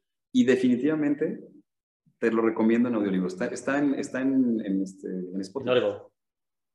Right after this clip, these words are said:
Speaker 1: O sea,
Speaker 2: Ah, Spotify.
Speaker 1: definitivamente, porque, porque le, el tipo que lo redacta es el tipo, o sea, tiene una voz así, haz de cuenta que es Dios hablándote, que está cayendo.
Speaker 2: <laughs>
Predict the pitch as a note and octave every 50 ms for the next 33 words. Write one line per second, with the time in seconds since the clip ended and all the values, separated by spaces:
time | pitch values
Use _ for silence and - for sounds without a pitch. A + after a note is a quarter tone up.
0 | _ _ G#2+ G#2 G#2+ A2 G#2+ - - G#3+ - F#3 - - - _ _ A#2+ B2 -
1 | _ - B2 B2 A#2+ C3 C#3 C#3 C3 A2 - A#2 - - B2 A#2 A#2+ A#2+ A#2 -
2 | - B2 A#2+ B2 A#2+ - B2+ A#2+ - - - - G3 F#3 - D3 B2+ A#2+ A2 G#2
3 | G#2 A2 A#2 A2+ - - C#3+ - - - _ _ _ _ - A2+ A2 - - -
4 | _ A#2 A#2 B2+ C3+ C#3+ D3 C3+ - - - - - F#2 F#2+ A2 G#2+ G#2 G#2+ -
5 | - - B2+ C#3 D#3 E3 D#3+ D#3+ E3 D#3 C#3 C3+ C#3+ D3 C#3+ - - - _ A#2
6 | G#2+ - - B2 C3 C3 - _ _ _ _ - - - - C#3 D#3+ E3+ E3+ E3
7 | D#3+ D3+ D#3+ D3 - C3 C3+ C#3 C3 - A#2 G#2+ A2 A#2 A#2 A2+ G#2 - - -
8 | - - - - - - - - G2 F#2 F#3 - - - - C#4 - C4+ A#3 -
9 | A#3+ - A3+ - -